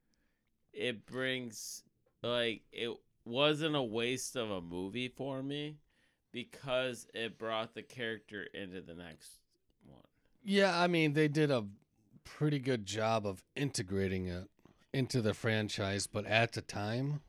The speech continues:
Speaker 2: it was
Speaker 1: Mm-hmm.
Speaker 2: dog shit. But now, seeing how integral it is with Han and going forward, it may, it adds value to it that it
Speaker 1: Yeah.
Speaker 2: didn't have on its own.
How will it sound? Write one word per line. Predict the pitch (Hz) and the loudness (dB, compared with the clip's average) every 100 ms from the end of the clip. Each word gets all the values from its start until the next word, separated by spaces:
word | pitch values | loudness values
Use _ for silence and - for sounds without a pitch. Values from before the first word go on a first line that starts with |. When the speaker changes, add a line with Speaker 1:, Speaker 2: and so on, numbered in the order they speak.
| - - | -16 -8
Speaker 2:
it | - - - - 113 | -8 -8 -20 -12 -6
was | 104 | -6
Speaker 1:
Mm-hmm. | 104 | -2
Speaker 2:
dog | 101 90 85 | 0 -2 -4
shit. | - 85 - _ _ _ _ _ _ _ _ _ _ _ _ - | -12 -14 -20 _ _ _ _ _ _ _ _ _ _ _ _ 0
But | 120 113 | 0 0
now, | 117 123 127 127 123 120 _ _ - | 2 6 8 6 4 -2 _ _ -8
seeing | - 147 131 | 0 4 4
how | 123 120 | 4 4
integral | 123 123 113 117 113 107 | 2 0 2 2 2 2
it | 107 | 2
is | 113 107 | 0 0
with | 104 92 | -4 -6
Han | - 107 104 107 101 | -6 -4 -4 -4 -6
and | 95 95 90 90 - _ - _ _ _ _ _ _ _ _ _ _ _ _ _ _ _ _ _ _ _ _ _ 160 | -8 -10 -14 -16 -20 _ -20 _ _ _ _ _ _ _ _ _ _ _ _ _ _ _ _ _ _ _ _ _ -10
going | 120 123 117 107 | 0 2 2 0
forward, | - 135 127 113 107 | -2 4 6 6 6
it | 107 | 2
may, | 110 110 | 0 -2
it | 101 117 113 - - _ _ _ - | -2 -6 -6 -8 -18 _ _ _ 2
adds | 143 139 104 | 6 6 4
value | 104 110 107 92 85 | 2 4 2 0 -4
to | - 87 | -8 -10
it | - - _ _ _ | -12 -20 _ _ _
that | 120 110 | 0 2
it | 95 | 2
Speaker 1:
Yeah. | |
Speaker 2:
didn't | 123 113 | 2 2
have | 101 110 104 95 90 - _ _ - | 2 2 2 -2 -8 -20 _ _ -6
on | 110 98 | -2 -2
its | 82 - | -4 -10
own. | - - | -12 -16